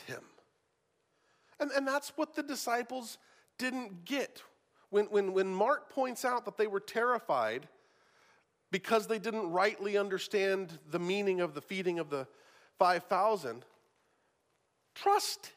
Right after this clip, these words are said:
him. If, if he's able to create matter out of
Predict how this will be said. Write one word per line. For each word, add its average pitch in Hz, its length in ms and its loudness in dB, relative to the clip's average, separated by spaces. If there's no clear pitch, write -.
him. 127 460 -8
If, 302 220 2
if - 220 -4
he's 339 360 4
able 311 300 2
to - 140 -4
create 320 680 2
matter 285 460 4
out 254 160 6
of 359 120 0